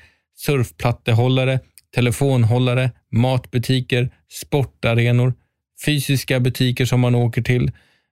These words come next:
byggvaruhus, badhus, lekland och många många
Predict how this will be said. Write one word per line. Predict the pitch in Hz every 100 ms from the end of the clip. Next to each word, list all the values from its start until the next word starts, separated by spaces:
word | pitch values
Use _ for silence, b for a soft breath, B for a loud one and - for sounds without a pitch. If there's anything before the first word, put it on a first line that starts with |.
| -
byggvaruhus, | 113 143 131 123 123 123 131 127 - 131
badhus, | 120 139 131 117 127 123 -
lekland | 135 135 123 127 123 131 - _
och | 131 - - -
många | 127 139 113 101 104 104 - _ -
många | 117 110 98 101 101